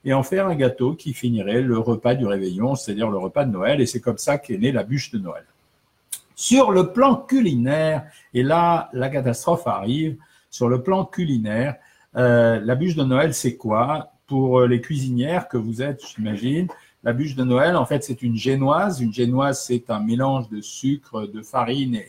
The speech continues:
et d'œufs. Euh, et c'est un, donc une génoise toute simple qu'on va tapisser avec une crème au beurre. Ensuite, on va la rouler. C'est probablement l'opération la plus difficile. Puis ensuite, on va la recouvrir d'une crème au choix,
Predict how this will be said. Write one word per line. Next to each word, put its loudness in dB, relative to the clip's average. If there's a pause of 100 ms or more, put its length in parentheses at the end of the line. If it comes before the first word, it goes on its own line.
et -12
d'œufs. -2 (460)
Euh, 2 (300)
et 2
c'est -2
un, 4
donc -4
une -2
génoise 2
toute -6
simple 0
qu'on -4
va 2 (340)
tapisser 0
avec -2
une -2
crème 2
au 4
beurre. 4
Ensuite, -4
on -4
va 0
la 0
rouler. 0
C'est -4
probablement 0
l'opération -4
la -2
plus -8
difficile. -4 (320)
Puis 0
ensuite, -2
on -4
va 0
la 0
recouvrir -4 (360)
d'une -2
crème 0
au 2
choix, 0